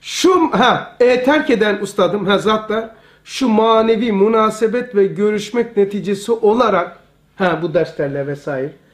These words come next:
görüşüyoruz ya, e, ahiret kardeşliğine kabul ediyorum. Elhamdülillah. E, tamam da karım ne olacak?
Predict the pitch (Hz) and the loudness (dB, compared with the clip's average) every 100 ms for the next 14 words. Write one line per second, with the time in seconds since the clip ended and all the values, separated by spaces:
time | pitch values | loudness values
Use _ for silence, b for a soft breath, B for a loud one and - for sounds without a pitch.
0 | b b 156 143 170 175 311 208 135 139 | b b -12 -4 -4 0 0 0 -4 2
1 | 226 214 220 - - b b b b b | 4 4 0 -8 -20 b b b b b
2 | - 185 208 - 226 247 294 - 196 196 | -2 2 2 0 0 0 -2 -6 -2 0
3 | 175 185 180 - 185 202 226 - 185 214 | 2 0 0 -2 0 0 -2 -4 -4 0
4 | 208 165 175 139 147 240 262 226 - 294 | 0 0 -2 -2 -4 0 2 2 2 0
5 | 285 180 175 147 127 131 123 - _ 123 | 0 0 -2 -2 -6 -14 -18 -20 _ -20
6 | 117 - - _ _ _ _ _ _ _ | -12 -10 -12 _ _ _ _ _ _ _
7 | _ _ _ - _ _ _ _ 262 269 | _ _ _ -20 _ _ _ _ 2 4
8 | 294 294 214 277 294 226 220 240 254 226 | 4 2 0 0 2 0 0 -2 -2 -2
9 | 180 240 240 | -2 -4 -6